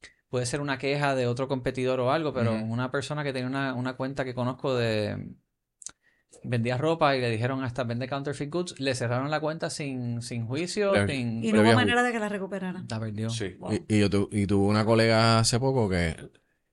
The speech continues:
Speaker 3: ella posteaba las propiedades en Marketplace y el cien por ciento de su negocio era, o,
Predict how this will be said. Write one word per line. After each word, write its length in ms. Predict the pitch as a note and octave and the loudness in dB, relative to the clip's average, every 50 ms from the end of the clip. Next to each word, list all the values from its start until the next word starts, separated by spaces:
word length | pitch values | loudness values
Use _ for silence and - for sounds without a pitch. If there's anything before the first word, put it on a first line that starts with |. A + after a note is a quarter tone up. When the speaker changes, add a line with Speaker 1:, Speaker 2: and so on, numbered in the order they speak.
| _ _ | _ _
Speaker 3:
ella 220 | G2 G2 F#2+ F#2+ | -2 0 0 0
posteaba 380 | - G2 - - G#2+ G#2 G2+ G2 | -2 -4 -2 0 2 2 4 4
las 100 | G2 G2 | 2 0
propiedades 420 | - - G#2 G2 G2+ G2 F#2+ G2 G#2 | 0 0 2 4 4 4 4 4 4
en 80 | G#2+ G#2+ | 4 2
Marketplace 800 | G#2+ G#2+ G#2 - G2 F#2+ _ - F2 E2+ E2 - - - - - _ - - - - - - - - _ _ _ _ _ | 2 0 0 -2 -4 -4 _ -2 0 0 0 -2 -4 -6 -6 -8 _ -20 -20 -20 -20 -20 -20 -20 -20 _ _ _ _ _
y 680 | - D#2 D#2+ D#2 D2+ D2 C#2+ C#2 C2 B1 A#1 G#1+ G#1+ G1+ G1+ | -2 -2 0 0 0 0 -2 -2 -4 -4 -6 -8 -10 -10 -10
el 140 | D2 D#2 - | -8 -6 -4
cien 140 | - D#2 | -4 -2
por 140 | D2 E2+ F2 | -2 -2 0
ciento 320 | - G2 F#2+ F#2+ G2 G2 G2+ | 2 0 0 2 2 4 4
de 80 | F#2+ | 4
su 180 | - - G2+ F#2+ | 4 2 2 2
negocio 680 | F#2+ F2+ F2+ G2+ A2+ G#2+ - G#2+ F#2 F2+ F2 E2 D#2+ | 2 2 2 0 0 0 2 2 2 2 2 2 2
era, 580 | E2 E2+ E2+ F2+ F#2 F2+ F2+ F2+ E2 D#2 D2+ A#1 | 0 0 2 2 2 2 2 2 0 -2 -2 -4
o, 160 | B1 F2 F2 | -4 -6 -6